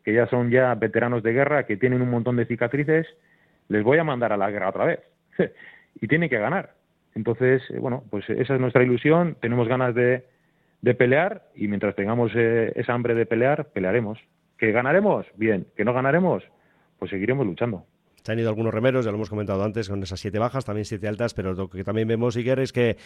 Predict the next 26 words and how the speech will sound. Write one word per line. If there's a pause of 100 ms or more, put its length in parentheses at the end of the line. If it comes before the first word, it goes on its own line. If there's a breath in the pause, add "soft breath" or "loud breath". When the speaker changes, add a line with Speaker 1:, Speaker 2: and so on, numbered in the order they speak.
(280 loud breath)
Speaker 2:
hay
soldados,
ya
siguiendo
un
poco
el
hilo,
¿no?,
de
lo
que
tú
me
comentabas
ahora,
soldados (360 loud breath)
que
siguen,
¿eh?,
al,
al
comandante, (360)
allá
donde
vaya.